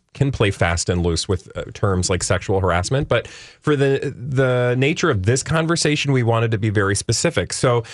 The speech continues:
maybe, um, Doctor Strauss, if you'd like to start off, and then Jim, uh, add to the conversation. What, what do we even mean when we say sexual harassment?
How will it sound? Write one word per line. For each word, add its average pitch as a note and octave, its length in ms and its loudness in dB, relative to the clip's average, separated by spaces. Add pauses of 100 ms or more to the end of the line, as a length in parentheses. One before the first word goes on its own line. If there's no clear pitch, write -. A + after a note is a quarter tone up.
(200)
maybe, C#3 420 2
um, A#2 560 0 (180)
Doctor B2 300 0
Strauss, B2 320 2
if C3+ 100 -2
you'd A#2 140 0
like A#2 160 2
to A#2+ 80 0
start G#2 320 2
off, G#2 320 0
and G#2 140 2
then G2 180 0
Jim, G#2+ 400 0
uh, F#2+ 300 2
add A2 220 0
to A2+ 60 -4
the A2 60 0
conversation. G2 800 0
What, B2+ 300 0
what D3 680 -2
do D4 80 0
we C#4 140 0
even D3 440 2
mean A#2 440 2
when F2 160 0
we F2 120 0
say F2+ 400 0 (280)
sexual F2+ 680 0
harassment? E2 760 -2